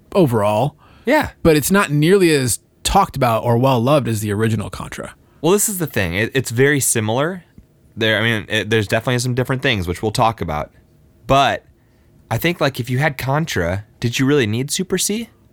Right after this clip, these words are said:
Speaker 1: Well, I mean, that's, you can make that case for anything. If
Speaker 2: Well,
Speaker 1: you
Speaker 2: no, I mean,
Speaker 1: had m-
Speaker 2: some sequels are very different. Like, Contra three is obviously a very big upgrade. Or
Speaker 1: Yeah.
Speaker 2: not upgrade, but, like, a very different thing from the original Contra.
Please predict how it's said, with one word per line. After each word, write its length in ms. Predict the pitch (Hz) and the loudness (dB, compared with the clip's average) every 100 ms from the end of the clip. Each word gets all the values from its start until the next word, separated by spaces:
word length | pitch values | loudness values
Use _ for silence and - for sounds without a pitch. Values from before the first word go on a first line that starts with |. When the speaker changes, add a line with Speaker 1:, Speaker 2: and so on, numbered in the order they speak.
| - | 0
Speaker 1:
Well, 320 | 294 156 104 | 2 4 2
I 80 | 117 | -2
mean, 420 | 127 120 107 98 | 0 0 0 -4
that's, 280 | 95 120 - | -2 0 0
you 100 | 151 | 0
can 120 | 135 123 | 2 0
make 120 | 98 | 0
that 140 | 92 | -4
case 200 | - 101 | -2 -2
for 120 | - 110 | 0 0
anything. 400 | 185 - - - _ _ _ _ _ - | 2 0 -12 -20 _ _ _ _ _ -16
If 100 | - | -4
Speaker 2:
Well, 120 | - | 0
Speaker 1:
you 80 | 120 | 0
Speaker 2:
no, 60 | 262 | 0
I 140 | 233 233 | 0 0
mean, 120 | 180 | 2
Speaker 1:
had 200 | 117 104 | 2 0
m- 340 | 98 104 104 - - | -4 -4 -6 -10 -6
Speaker 2:
some 320 | - 226 262 | 0 2 2
sequels 440 | 247 220 180 147 | 0 0 0 2
are 80 | 135 | 2
very 260 | 117 101 87 | 2 0 0
different. 500 | 95 90 76 71 - | -2 -4 -6 -8 -6
Like, 160 | 107 107 | -6 -2
Contra 320 | 143 143 107 | -2 0 -2
three 380 | - 165 151 101 | -2 0 2 2
is 120 | 98 | 2
obviously 480 | 104 107 110 - 101 | 0 2 -2 -2 -4
a 60 | 90 | -2
very 220 | 104 95 | 0 0
big 480 | 95 101 90 82 - - | 0 0 0 -4 -16 -6
upgrade. 520 | 95 - 85 73 73 | -6 -4 -6 -4 -6
Or 40 | 92 _ | -10 _
Speaker 1:
Yeah. 180 | 190 143 | 2 2
Speaker 2:
not 260 | 143 127 139 | 2 0 -2
upgrade, 240 | 113 92 | 0 -2
but, 120 | 92 | 0
like, 140 | 110 113 | 0 0
a 40 | |
very 420 | 120 139 131 113 _ _ - _ _ _ - 110 | 2 2 2 -2 _ _ -20 _ _ _ -10 -2
different 420 | 139 139 123 - | 0 0 -2 -6
thing 520 | - 135 110 92 85 87 | -4 0 0 -2 -6 -6
from 160 | 107 101 | -4 -2
the 60 | |
original 300 | 95 98 87 | 0 -2 -4
Contra. 560 | 82 90 80 71 58 | -4 -4 -4 -6 -8